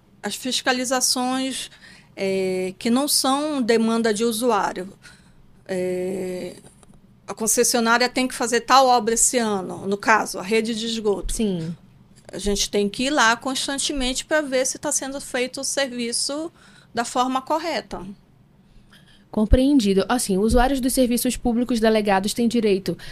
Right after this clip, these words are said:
Speaker 2: à qualidade, segurança, preço, preço justo, informações sobre investimentos realizados e as tarifas praticadas dos serviços prestados.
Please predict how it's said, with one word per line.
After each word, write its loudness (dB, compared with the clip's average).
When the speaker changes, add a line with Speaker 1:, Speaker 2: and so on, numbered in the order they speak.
Speaker 2:
à -2
qualidade, 4
segurança, 2
preço, -2
preço 0
justo, 0
informações 0
sobre -2
investimentos -4
realizados 0
e 0
as 0
tarifas -2
praticadas 0
dos -2
serviços -2
prestados. -4